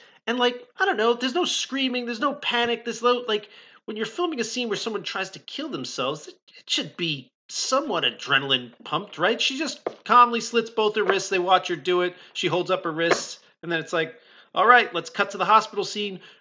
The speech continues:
where Ricky and the ex-girlfriend who just tried to kill herself over whatever fight they're having are smiling at each other. And, like, everything's cool now. Somehow in the ten-minute drive to the, the hospital,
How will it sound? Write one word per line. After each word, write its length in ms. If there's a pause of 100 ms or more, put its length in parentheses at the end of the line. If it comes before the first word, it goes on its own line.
where 380 (100)
Ricky 640 (240)
and 120
the 140
ex-girlfriend 640
who 60
just 200
tried 200
to 40
kill 220
herself 460
over 180
whatever 280
fight 280
they're 100
having 440 (240)
are 60
smiling 520
at 100
each 200
other. 320 (180)
And, 160
like, 340 (280)
everything's 460
cool 240
now. 200
Somehow 380
in 60
the 60
ten-minute 440
drive 300
to 80
the, 140 (420)
the 100
hospital, 580